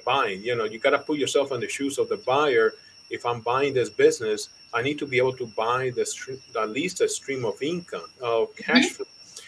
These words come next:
Speaker 1: Now, if the cash flow is you, then I'm not, I cannot buy you. You know what I mean? So how do,
Speaker 2: Yes.
Speaker 1: how do you ensure that that cash flow will stay there? You know what I mean?
Speaker 2: Right.
Speaker 1: So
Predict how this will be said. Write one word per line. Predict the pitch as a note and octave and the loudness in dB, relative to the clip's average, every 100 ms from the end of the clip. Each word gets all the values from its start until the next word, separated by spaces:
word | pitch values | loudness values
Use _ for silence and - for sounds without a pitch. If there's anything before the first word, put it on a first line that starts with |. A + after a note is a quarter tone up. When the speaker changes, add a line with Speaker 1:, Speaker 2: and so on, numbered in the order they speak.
| - | -2
Speaker 1:
Now, | C#3 B2+ A#2+ | 4 6 4
if | C#3+ B2+ | 0 0
the | A#2 | -2
cash | - D#3+ G3 G3 | 2 4 4 2
flow | - C3 A#2+ - C3 | 2 6 6 4 4
is | B2 G#2+ G2+ | 4 2 -4
you, | E3 F#3 G#2 G2 - - - _ A#2+ | 0 2 0 -4 -8 -8 -10 _ -2
then | C3 B2+ B2+ B2 - _ - - _ - _ _ _ | 0 2 0 -2 -14 _ -18 -18 _ -20 _ _ _
I'm | B2 C3+ | -4 2
not, | E3 D#3 | 4 2
I | A#2+ | 0
cannot | D#3 D3+ B2 | 2 2 4
buy | C#3+ | 4
you. | B2+ D3 E3+ F#2+ G2+ | 4 4 2 2 0
You | B2 | 0
know | |
what | C#3 | 2
I | |
mean? | C#3+ | 2
So | D3 B2 A#2+ - - | 2 2 0 -10 -10
how | - C#3+ D#3+ | 0 2 2
do, | C3+ B2+ - | 0 -4 -4
Speaker 2:
Yes. | - G3+ G#3 E3 | -2 6 8 10
Speaker 1:
how | - | 10
do | |
you | C#3 | 8
ensure | B2+ - F#3+ F3+ B2 | 4 4 8 10 8
that | A#2+ A#2 | 6 4
that | C#3 C3+ - - | 6 4 4 2
cash | E3+ F3 - | 2 2 0
flow | B2+ | 0
will | A#2 A2+ | 0 -2
stay | - - C#3+ D#3 | -6 0 2 2
there? | - - - - - _ - _ | -2 -6 -12 -20 -20 _ -20 _
You | A#2 A2+ | -4 -2
know | |
what | A#2 | 8
I | |
mean? | - | 10
Speaker 2:
Right. | - | 10
Speaker 1:
So | - | 6